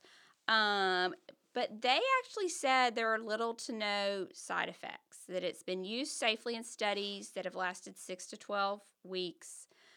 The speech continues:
Um, they said possible side effects include dizziness and either dry mouth or excessive saliva production. Um, but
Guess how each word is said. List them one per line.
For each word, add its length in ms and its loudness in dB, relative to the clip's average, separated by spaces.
Um, 240 2
they 100 -2
said 600 -2
possible 640 -6
side 260 -4
effects 460 -4
include 440 -10
dizziness 1040 -8
and 200 -8
either 260 -6
dry 340 -8
mouth 320 -12
or 60 -14
excessive 600 -12
saliva 480 -10
production. 640 -10
Um, 400 -2
but 200 4